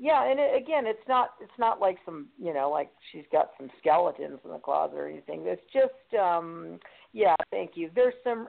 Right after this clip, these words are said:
apprehension on her side that she's sort of holding back. Um, so, right. They suggest that you, um, just have,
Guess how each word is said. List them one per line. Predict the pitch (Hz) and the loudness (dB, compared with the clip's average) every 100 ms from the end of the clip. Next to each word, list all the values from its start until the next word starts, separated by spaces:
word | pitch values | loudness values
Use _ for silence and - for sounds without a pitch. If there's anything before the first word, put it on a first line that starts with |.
| - | 0
apprehension | 233 269 320 262 208 214 226 - 277 302 330 359 - _ - | 2 2 -2 -6 -4 -6 -6 -6 -4 -4 -4 -8 -12 _ -6
on | - 220 220 | 0 2 2
her | 226 247 247 - | 2 2 2 2
side | 262 302 320 262 | 4 6 4 2
that | 220 - - | -4 -6 -14
she's | 208 - | -12 0
sort | 240 233 | 2 2
of | - | 0
holding | - 208 208 196 165 - | 0 0 0 -4 -6 -2
back. | 151 147 160 - - - _ _ _ _ _ | 2 4 4 0 -4 -14 _ _ _ _ _
Um, | - - - - 143 330 170 - - _ _ _ - - | 0 2 2 0 -4 -10 -14 -18 -20 _ _ _ -20 0
so, | 208 185 175 170 165 170 185 - | 4 6 6 4 2 -2 -6 -2
right. | 175 156 156 160 - - - | 2 2 -2 -8 -20 -16 0
They | 247 233 | 0 0
suggest | 285 247 311 330 339 - | -6 -2 2 2 0 -6
that | 240 214 | -6 -6
you, | 220 214 208 196 - | -8 -6 -6 -8 -2
um, | 202 180 175 175 170 190 214 | 0 2 0 -2 -8 -14 -4
just | 247 - | -4 0
have, | 240 220 220 | 4 6 6